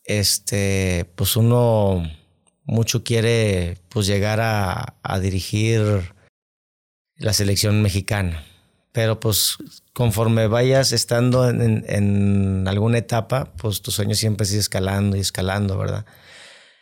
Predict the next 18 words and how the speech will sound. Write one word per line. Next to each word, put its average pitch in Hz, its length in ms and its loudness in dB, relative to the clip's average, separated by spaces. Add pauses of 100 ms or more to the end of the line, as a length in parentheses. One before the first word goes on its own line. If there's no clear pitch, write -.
(160)
Eh, 107 680 0
cuando 113 240 2
empecé 113 420 2
yo, 127 440 4 (1160)
este, 98 1160 0 (260)
de, 98 1120 0 (760)
bueno, 113 220 2 (200)
así 107 200 -2
que 110 80 -2
al 107 180 2
rato 110 220 0
lo, 110 220 2
lo 110 160 0
vemos 110 280 2
eso, 120 200 0
¿va? 110 160 0
Pero 101 300 0
sí 113 540 0